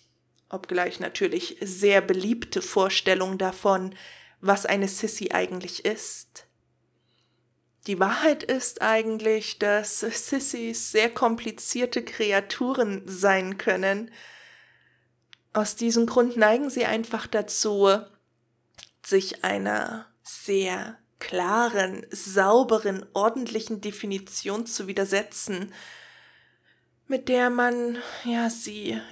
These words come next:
irgendwie von außen her unbedingt etikettieren möchte, ihnen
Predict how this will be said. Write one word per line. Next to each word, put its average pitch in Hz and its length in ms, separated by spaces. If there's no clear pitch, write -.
irgendwie 220 720
von - 200
außen 233 520
her 214 340
unbedingt 240 960
etikettieren 226 840
möchte, 202 580
ihnen 214 340